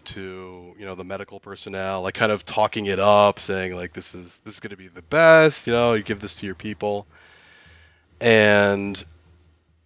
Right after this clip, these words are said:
while there wasn't evidence that the cure didn't work,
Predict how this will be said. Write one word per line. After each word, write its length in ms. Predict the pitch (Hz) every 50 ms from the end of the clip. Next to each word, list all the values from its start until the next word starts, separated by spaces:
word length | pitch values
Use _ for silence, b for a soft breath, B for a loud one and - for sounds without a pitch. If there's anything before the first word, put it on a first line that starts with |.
| _ _ _ _ - -
while 260 | 123 123 123 123 120
there 160 | 113 120 120
wasn't 360 | 120 123 139 131 139 135 117 - -
evidence 840 | - 123 131 139 170 185 202 220 233 214 - - - - - - - -
that 320 | 139 147 143 143 143 127 - _ _ _ _ _ _ _
the 140 | - 123 113 110 95 _
cure 300 | - - 135 131 127 123
didn't 360 | 117 - 123 110 113 110 92 110
work, 460 | 113 127 135 127 113 107 98 - -